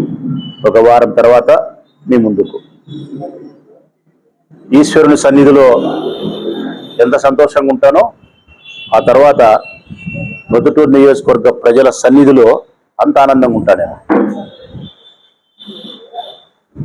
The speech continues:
వచ్చిన వెంటనే పలు అభివృద్ధి కార్యక్రమాలతో మళ్ళీ మిమ్మల్ని పలకరిస్తా ఉన్నా. ఈరోజే గోపవరం గ్రామ పంచాయతీ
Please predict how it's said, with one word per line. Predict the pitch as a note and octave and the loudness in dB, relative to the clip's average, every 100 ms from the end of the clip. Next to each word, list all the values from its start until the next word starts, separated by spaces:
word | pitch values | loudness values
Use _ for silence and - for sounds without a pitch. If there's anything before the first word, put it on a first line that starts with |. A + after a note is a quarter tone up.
| - | -6
వచ్చిన | B2 - A3+ | -2 0 2
వెంటనే | D#4 - - B3+ - - - _ _ _ _ _ _ _ - - _ | 2 2 2 2 0 -6 -20 _ _ _ _ _ _ _ -20 -20 _
పలు | - C3+ | 0 2
అభివృద్ధి | C3+ D3 D3 D3 | 4 2 2 2
కార్యక్రమాలతో | C#3+ C#3 C3+ C3+ C3+ B2+ C#3+ | 2 2 0 2 2 2 2
మళ్ళీ | B2+ B2+ C#3+ | 2 4 4
మిమ్మల్ని | C3+ A#2+ A#2+ | 4 2 2
పలకరిస్తా | A#2+ A#2+ A#2 - A2+ | 0 0 -2 0 0
ఉన్నా. | G2 F#2 - _ _ _ _ _ _ _ _ _ - - - - - - - - _ _ _ _ _ _ _ _ B2 | 2 -2 -6 _ _ _ _ _ _ _ _ _ -20 -20 -20 -12 -6 -6 -6 -10 _ _ _ _ _ _ _ _ 0
ఈరోజే | C3 D3+ C#3 F3 - - _ _ - - _ _ _ _ | 2 2 2 0 0 -10 _ _ -20 -20 _ _ _ _
గోపవరం | - A2+ C#3+ D3+ D3+ D3 | -6 -2 0 2 2 2
గ్రామ | B2+ C#3 C#3 | 2 0 0
పంచాయతీ | C#3 C3 C3+ C3 | 0 2 2 2